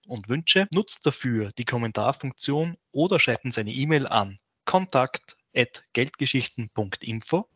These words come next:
Diskutieren könnt ihr mit uns im gleichnamigen Telegram-Kanal zum Podcast unter gruppe punkt geldgeschichten punkt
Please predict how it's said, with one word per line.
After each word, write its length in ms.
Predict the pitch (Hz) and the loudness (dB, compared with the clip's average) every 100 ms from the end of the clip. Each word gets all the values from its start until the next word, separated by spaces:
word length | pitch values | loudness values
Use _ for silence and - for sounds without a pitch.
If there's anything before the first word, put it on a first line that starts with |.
| - | -2
Diskutieren 560 | - 156 - 185 254 | 0 0 2 2 2
könnt 280 | - 151 143 | 2 2 2
ihr 260 | 127 104 95 | -2 -2 -2
mit 200 | 123 127 | -4 -4
uns 320 | 127 131 - | -4 -6 -8
im 120 | - 117 | -10 -8
gleichnamigen 760 | - 135 156 143 131 123 117 | 0 0 2 2 0 0 -4
Telegram-Kanal 960 | - 160 156 135 131 - 113 98 107 107 | -2 -2 0 0 0 -2 -2 2 0 0
zum 160 | - 107 | -6 -4
Podcast 600 | 107 - - 120 - - | -4 -2 0 0 -2 -6
unter 440 | 160 180 - 151 - - _ | -4 0 2 2 0 -20 _
gruppe 440 | - 185 - 185 175 _ _ | -6 -4 2 2 2 _ _
punkt 420 | - 98 95 - - | -6 -6 -6 -12 -6
geldgeschichten 760 | - 113 - 123 - 110 - 120 - _ | 0 2 2 0 0 -2 -6 -8 -10 _
punkt 460 | - 113 110 - | -8 -6 -6 -8